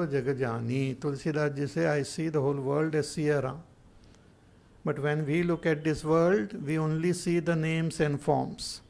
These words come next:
Through our sadhana, through our spiritual sadhana, we should learn to see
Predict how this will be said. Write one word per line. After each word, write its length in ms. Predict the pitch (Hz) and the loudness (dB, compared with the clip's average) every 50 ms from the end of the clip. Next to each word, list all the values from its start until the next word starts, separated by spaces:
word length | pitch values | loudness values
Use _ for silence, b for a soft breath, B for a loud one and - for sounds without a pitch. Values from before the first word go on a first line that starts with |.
| - - - - - - - - - - - - - - - - - - - - - - - - - - - - - - | -20 -20 -20 -20 -20 -20 -20 -20 -20 -20 -20 -20 -20 -20 -20 -20 -20 -20 -20 -20 -20 -20 -20 -20 -20 -20 -20 -20 -20 -6
Through 360 | - 190 147 156 175 180 170 156 | -4 0 2 4 6 6 6 6
our 280 | 143 135 143 147 147 143 | 6 6 6 4 4 2
sadhana, 880 | - - - 139 131 131 117 127 143 139 143 143 139 131 - 165 170 - - - - - - - - - - - - - - - - - - - - - - | -2 -6 -2 0 2 2 2 2 2 2 4 2 2 0 -2 -6 -8 -14 -20 -20 -20 -20 -20 -20 -20 -20 -20 -20 -20 -20 -20 -20 -20 -20 -20 -20 -20 -10 -4
through 200 | - 151 160 156 147 | 0 2 4 4 6
our 160 | 139 139 139 | 4 4 2
spiritual 680 | 113 - - 123 - - 143 156 156 - - 175 170 165 | 0 -4 -10 -6 -6 -2 -2 -2 -4 0 0 0 0 0
sadhana, 760 | - - 143 139 131 123 127 127 127 127 123 123 127 131 123 - - - - - - - - - - - - - | 0 0 2 2 4 4 2 2 2 0 0 -2 -4 -6 -8 -12 -16 -20 -20 -20 -20 -20 -20 -20 -20 -20 -12 -4
we 120 | - 139 127 | -2 -2 -2
should 260 | - 160 143 120 127 127 123 123 | 0 0 0 0 2 0 2 4
learn 480 | 135 143 151 147 147 147 147 143 143 139 - 151 | 4 4 4 6 4 4 4 2 0 -2 0 0
to 60 | 131 | -2
see 680 | - - - - - 160 151 143 135 127 123 123 135 | -2 -2 -6 -4 0 2 2 2 2 2 0 -2 -4